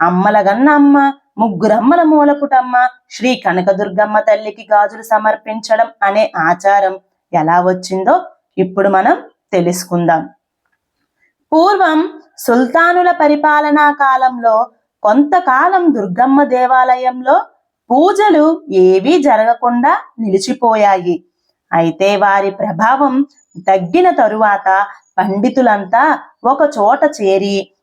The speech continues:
అమ్మవారి మూల విగ్రహాన్ని పునఃప్రతిష్ఠిస్తేనే గాని అర్చన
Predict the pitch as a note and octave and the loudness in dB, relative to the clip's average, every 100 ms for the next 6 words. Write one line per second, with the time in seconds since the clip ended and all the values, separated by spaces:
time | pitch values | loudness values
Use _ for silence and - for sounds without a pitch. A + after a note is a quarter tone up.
0 | _ - G#3 D4 F#4+ G4 E4+ C#4 C4+ C4+ | _ -2 2 2 4 2 2 0 -4 -6
1 | _ F3+ G3+ D4 F#4 F4+ A#3 D4 D4 C#4 | _ 0 2 2 2 0 -2 -2 0 0
2 | B3+ A3+ A#3 B3 _ _ _ - C4 D#4 | -2 -4 -6 -8 _ _ _ -2 2 2
3 | E4+ - D4 C#4+ C#4+ C#4+ - C4 C4 C4 | 0 -2 0 2 -2 -2 -4 -4 -2 -2
4 | B3 B3 B3 A#3+ A3+ B3 C4+ G#4+ C5 - | 0 2 2 2 2 2 0 -2 -6 -2
5 | G3 F#3+ - D4+ | -4 -4 0 2